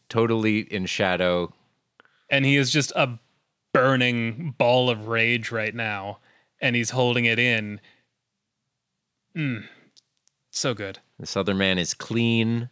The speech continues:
Speaker 1: He's in focus. He's got a white suit and hat, and he's pissing you off with how smug he is.
Speaker 2: I don't think I've ever noticed the background music in this scene before.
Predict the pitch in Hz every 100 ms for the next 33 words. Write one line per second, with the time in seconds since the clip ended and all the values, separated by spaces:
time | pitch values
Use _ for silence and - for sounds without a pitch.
0 | _ - 87 85 82 - 120 107 117 -
1 | - - 101 - 85 76 71 71 87 -
2 | - - 98 104 - 85 73 98 101 _
3 | _ _ _ _ _ _ _ _ _ -
4 | 85 78 - 131 127 110 95 87 78 71
5 | 69 - - _ _ - - 95 82 -
6 | - 87 80 - 76 69 67 69 - _
7 | _ _ _ _ _ _ _ _ _ _
8 | _ _ _ _ _ _ _ _ _ _
9 | _ _ _ _ _ _ _ _ _ _
10 | _ _ _ _ _ _ _ _ _ _
11 | _ _ _ _ 151 277 180 135 131 127
12 | 127 - 110 113 127 117 104 107 110 113
13 | 113 - 127 113 110 123 120